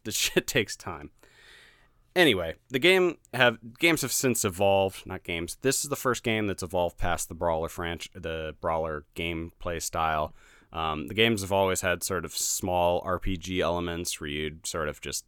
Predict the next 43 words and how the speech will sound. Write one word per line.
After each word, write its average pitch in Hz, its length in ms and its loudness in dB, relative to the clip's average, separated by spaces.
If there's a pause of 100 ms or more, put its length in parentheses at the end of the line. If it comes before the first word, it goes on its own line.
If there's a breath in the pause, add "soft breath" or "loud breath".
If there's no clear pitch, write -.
get - 240 -8
plus 80 300 -6
attack 78 340 -6
power, 78 420 -2
et - 120 -8
cetera, 76 260 -4
et 71 80 -8
cetera, 78 320 -2
but 76 160 -6
you'd 80 100 -8
still 90 220 0
be 73 240 -6 (220)
mashing 78 600 -4
X - 360 -6
or 78 120 -6
Y 76 540 -4
to 71 180 -12
beat 76 200 -12
the - 60 -12
shit 92 220 -4
out 78 140 -2
of 76 260 -8
a 65 60 -12
bunch 78 240 -10
of 76 60 -14
goons. 82 360 -10 (920)
This 190 260 6
is 147 420 0 (120)
a 107 220 2 (100)
proper 92 920 2 (140)
R 80 220 -2
P 67 300 -10
G. 55 380 -14
This 113 300 -2
is, 107 540 -2 (680)
there's, 104 220 -2
there's 120 240 0
no 151 180 10
way 135 240 10
around 104 400 6
it. 98 160 2
You've 90 320 -4
got 85 240 0